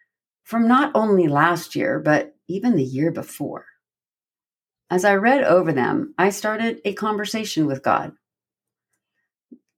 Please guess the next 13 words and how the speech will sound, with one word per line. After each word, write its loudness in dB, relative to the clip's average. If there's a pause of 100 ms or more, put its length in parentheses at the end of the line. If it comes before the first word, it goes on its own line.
(240)
"God, 2
you -2
know, 2 (180)
<laughs> -20
right 2
when 4
I 0
was -2
ready 2
to -4
do -4
more 4
speaking, -4